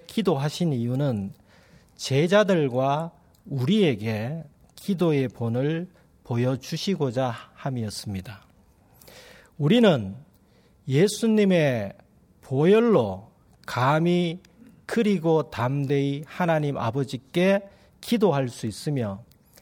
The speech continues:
예수님의 이름으로 하나님 아버지께 기도할 수 있으며, 그리고 예수님을 통해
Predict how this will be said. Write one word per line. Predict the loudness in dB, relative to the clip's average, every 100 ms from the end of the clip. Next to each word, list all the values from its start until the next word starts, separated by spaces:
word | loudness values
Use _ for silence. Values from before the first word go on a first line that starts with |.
| _ _ -4
예수님의 | 2 2 2 0 2 2 2 0 -4
이름으로 | 0 2 2 0 0 0 -2 -8 _ _
하나님 | _ -4 0 2 0 -2 -4
아버지께 | -6 -4 -4 -6 -8 -2 0 0 -4 -14 -12
기도할 | -6 -2 0 0 -4
수 | -6
있으며, | -8 -8 -6 -4 -4 -6 -8 -12 _ _ _ _ _ _
그리고 | -6 -2 2 4 2 0 -10 -20 -20 -6
예수님을 | 0 0 0 2 4 4 2
통해 | -2 -2 2 2 2 -4